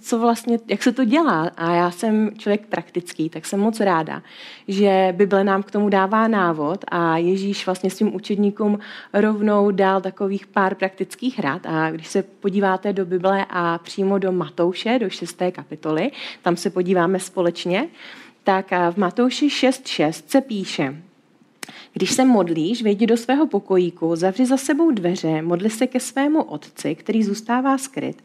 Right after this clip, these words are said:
a tvůj otec, který vidí, co je skryto, ti odplatí." A v sedmém a následujícím verši osmém se píše: "Při modlitbě pak nemluvte na prázdno jako pohané. Oni si myslí, že budou vyslyšeni pro množství svých slov.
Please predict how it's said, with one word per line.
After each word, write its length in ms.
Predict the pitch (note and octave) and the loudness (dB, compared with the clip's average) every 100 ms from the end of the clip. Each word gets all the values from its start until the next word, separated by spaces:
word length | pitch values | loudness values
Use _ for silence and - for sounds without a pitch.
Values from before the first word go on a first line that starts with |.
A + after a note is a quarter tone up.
| - - - - | -20 -20 -18 -4
a 100 | G#3+ | -2
tvůj 220 | A#3 D4 | 2 2
otec, 300 | G3+ F#3 F3+ | 2 0 0
který 240 | - A#3+ C4 | 2 2 4
vidí, 420 | G3+ E3 F#3+ G3 | 2 -2 -4 -2
co 140 | - | 2
je 120 | C4 | 2
skryto, 420 | C4+ - F3 E3+ F3+ | 2 0 -2 0 -2
ti 140 | G3 | -2
odplatí." 600 | D#3 - - G3 - C#3 C#3 - - - - | -4 -6 -2 -2 -4 -16 -16 -20 -20 -20 -14
A 60 | F3 | -12
v 60 | E3 | -4
sedmém 540 | F#3+ G3 A3+ A#3+ A#3+ | 0 4 4 4 2
a 120 | - F#3+ | 0 0
následujícím 720 | F#3 F#3 G3 G3+ G3 - A3 | 0 -2 -2 -2 -2 2 4
verši 360 | G3 A3 - - | 4 0 -4 -6
osmém 520 | D#3+ - E3+ D3+ D#3+ | -6 -2 0 0 -2
se 160 | - | -2
píše: 460 | A#3 A3 G#3 - D#3+ - - - _ | -2 -2 -6 -6 -8 -10 -20 -20 _
"Při 200 | - G3 | 0 2
modlitbě 440 | G#3 F#3+ G#3+ G3 | 4 4 2 2
pak 240 | B3 C4 A3+ | 2 0 2
nemluvte 500 | G3+ G#3+ A#3 A3 B3+ | 2 2 0 0 2
na 100 | E3+ | 2
prázdno 480 | - E3 D3+ D#3 E3+ | 0 0 0 -2 -2
jako 220 | E3+ A3+ | 0 -2
pohané. 600 | A3 G3 A#3 G#3 C#3+ D3+ | 0 0 2 0 -2 -4
Oni 200 | D#3+ F3 | -2 0
si 180 | E3+ G3 | 0 2
myslí, 400 | F#3+ F#3 - G#3 | 2 0 -4 -4
že 140 | A3 | 0
budou 260 | A3 A#3 B3+ | 2 4 4
vyslyšeni 600 | G3+ G3+ G3+ - A#3 A#3+ | 2 -2 -4 -2 0 0
pro 180 | B3 B3 | 0 0
množství 480 | A#3 A3 A3 - A3+ | 2 0 -4 -6 -4
svých 360 | - A3 G#3+ | -4 -4 -4
slov. 320 | - D#3 D3+ | -4 -2 -2